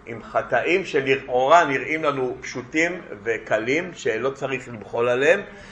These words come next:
אבל אלוהים, כמו שהוא אומר, "אני אסבול, אני אשא, אני רוצה לקחת את זה ממכם." אלוהים צריך את כל הכוח שלנו, כדי שאנחנו באמת נוכל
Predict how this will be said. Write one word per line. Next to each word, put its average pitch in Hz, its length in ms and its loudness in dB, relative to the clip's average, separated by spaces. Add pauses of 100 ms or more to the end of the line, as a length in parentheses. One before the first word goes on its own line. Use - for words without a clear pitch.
(180)
אבל 151 320 10
אלוהים, 180 540 10 (720)
כמו 147 160 2
שהוא 185 200 8
אומר, 208 400 10
"אני 160 260 4
אסבול, 165 480 8
אני 135 340 0
אשא, 160 380 8 (280)
אני 123 160 -2
רוצה 139 280 6
לקחת 180 480 8
את 151 100 -4
זה 160 100 6
ממכם." 139 440 4 (540)
אלוהים 156 380 10
צריך 190 580 10 (500)
את - 120 -4
כל 220 160 12
הכוח 202 380 10
שלנו, 117 500 4 (560)
כדי 135 280 4
שאנחנו 185 840 10
באמת 143 340 8
נוכל 156 380 10